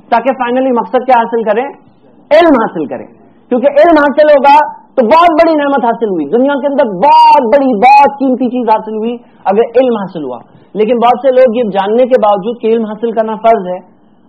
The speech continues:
اس کے بعد بھی جاہل ہے۔ ایک وہ لوگ جاہل ہے جو کہتے ہیں ہم جاہل اچھے، وہ لوگ بھی جاہل ہے، اور ایک وہ لوگ جاہل ہے جو کہتے ہیں جاہل ہونا بری بات ہے، پھر بھی جاہل ہے۔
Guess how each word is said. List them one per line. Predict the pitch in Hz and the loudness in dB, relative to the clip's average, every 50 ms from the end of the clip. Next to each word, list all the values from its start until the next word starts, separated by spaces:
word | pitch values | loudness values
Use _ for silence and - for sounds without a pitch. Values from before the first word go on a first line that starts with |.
| _ _ _ _ _ | _ _ _ _ _
اس | - 165 | -20 -10
کے | - 214 | -8 -4
بعد | 196 202 190 185 | -2 -2 -2 -2
بھی | 208 | -4
جاہل | 180 160 143 120 110 107 - | -6 -6 -6 -8 -8 -14 -18
ہے۔ | - _ _ _ _ _ _ _ _ _ _ _ _ _ | -20 _ _ _ _ _ _ _ _ _ _ _ _ _
ایک | - 202 185 202 | -6 -6 0 2
وہ | 233 | 2
لوگ | 254 262 262 247 202 | 4 4 2 2 2
جاہل | 233 226 226 233 233 240 | 0 0 0 0 0 -2
ہے | 262 269 262 - _ _ | -4 -6 -10 -16 _ _
جو | - 185 190 | -10 -8 -6
کہتے | 196 196 185 233 233 | -6 -6 -2 -2 -2
ہیں | 233 | -2
ہم | 220 | 0
جاہل | 185 202 185 208 208 208 | 0 0 0 0 -2 -2
اچھے، | 185 202 226 220 | -4 -4 -4 -4
وہ | 202 208 | -2 -2
لوگ | 208 220 208 | -2 -2 -2
بھی | 233 | 0
جاہل | 196 214 196 202 202 214 | 0 0 0 0 -4 -8
ہے، | 233 - _ _ _ _ _ _ _ _ _ _ _ _ | -12 -14 _ _ _ _ _ _ _ _ _ _ _ _
اور | 208 220 233 | 2 2 4
ایک | 247 226 | 2 2
وہ | 220 262 285 | 2 2 4
لوگ | 294 294 262 220 | 4 4 2 2
جاہل | 247 240 240 247 254 | 2 0 0 0 0
ہے | 262 254 220 | -2 -2 -2
جو | 240 | -4
کہتے | 233 240 233 214 247 | -4 -6 -4 -2 -2
ہیں | 233 | 0
جاہل | 220 226 226 240 247 | 2 2 2 2 0
ہونا | 247 254 254 | 0 -2 -2
بری | 226 214 277 330 320 | 0 2 2 2 4
بات | 294 262 240 - 294 | 4 2 2 2 2
ہے، | - | 2
پھر | 349 370 | 2 2
بھی | 370 349 | 2 2
جاہل | 302 269 202 180 156 123 | 2 2 2 0 -2 -6
ہے۔ | 101 - _ _ | -8 -12 _ _